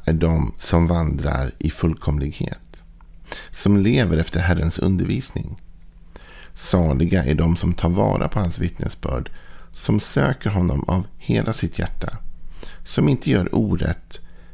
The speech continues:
utan vandrar på hans vägar. Du har gett dina befallningar för att de ska hållas noga.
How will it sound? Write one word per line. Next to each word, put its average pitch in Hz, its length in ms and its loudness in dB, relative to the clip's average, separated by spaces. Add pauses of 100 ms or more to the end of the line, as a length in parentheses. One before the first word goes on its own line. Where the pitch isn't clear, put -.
(120)
utan 92 300 4
vandrar 95 320 4
på 85 100 2
hans 80 180 0
vägar. 71 420 0 (1200)
Du 95 260 2
har 98 120 6
gett 87 260 4
dina 80 200 4
befallningar 80 880 2
för - 160 0
att - 80 -4
de 80 120 4
ska - 180 -2
hållas 82 600 0
noga. 90 440 2